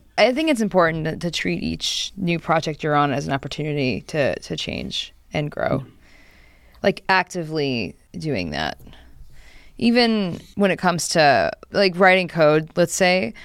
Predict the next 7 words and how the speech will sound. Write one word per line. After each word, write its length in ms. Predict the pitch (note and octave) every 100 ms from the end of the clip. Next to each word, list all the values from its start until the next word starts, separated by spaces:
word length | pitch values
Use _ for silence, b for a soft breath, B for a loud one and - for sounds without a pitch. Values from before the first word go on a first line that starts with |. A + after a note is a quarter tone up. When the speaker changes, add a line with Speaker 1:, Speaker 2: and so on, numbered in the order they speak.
| B B B B B
Speaker 1:
you 100 | G3+
know, 480 | F#3 E3+ D#3+ C#3 - - -
one 340 | F#3 G#3 A#3
project 400 | G#3 G3+ G3 F#3+
to 60 | F3
the 100 | E3
next, 720 | D#3+ E3 D#3 - - - -